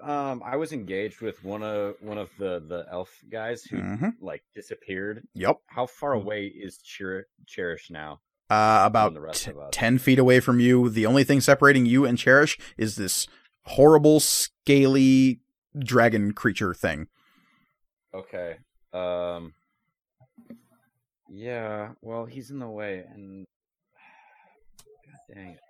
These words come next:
Speaker 1: I don't. Yeah, bring it on, this scaly Grossman. Um, Mister Grossman.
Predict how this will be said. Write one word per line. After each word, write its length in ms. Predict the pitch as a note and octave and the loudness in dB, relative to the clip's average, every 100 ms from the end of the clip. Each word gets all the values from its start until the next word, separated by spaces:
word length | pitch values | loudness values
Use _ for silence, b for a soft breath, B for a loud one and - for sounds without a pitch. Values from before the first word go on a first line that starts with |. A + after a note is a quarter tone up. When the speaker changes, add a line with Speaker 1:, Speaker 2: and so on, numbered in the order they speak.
| _ | _
Speaker 1:
I 40 | G#2 | -14
don't. 260 | G#2+ G2 _ _ _ _ _ _ _ _ _ _ _ _ F5+ _ _ _ _ _ _ _ _ _ _ _ _ _ _ _ - | -14 -14 _ _ _ _ _ _ _ _ _ _ _ _ _ _ _ _ _ _ _ _ _ _ _ _ _ _ _ _ -12
Yeah, 220 | G#2+ G#2+ F2+ - | -8 -8 -10 -16
bring 140 | A#2+ | -14
it 80 | A2 | -12
on, 320 | G#2 F#2+ F#2 _ - A2 _ - | -12 -14 -16 _ -20 -20 _ -20
this 300 | G2+ - - _ | -20 -20 -20 _
scaly 220 | G2+ F#2 | -16 -16
Grossman. 460 | D#2+ E2+ - F2+ F2+ _ _ _ _ _ | -16 -18 -20 -20 -20 _ _ _ _ _
Um, 480 | G#2+ G2 F#2+ F2+ D#2 _ _ _ _ _ C3 | -14 -12 -10 -12 -16 _ _ _ _ _ -14
Mister 420 | B2+ - _ A2 | -14 -14 _ -12
Grossman. 680 | F#2 G2 F#2 G#2 G2+ G2+ | -8 -8 -10 -14 -16 -18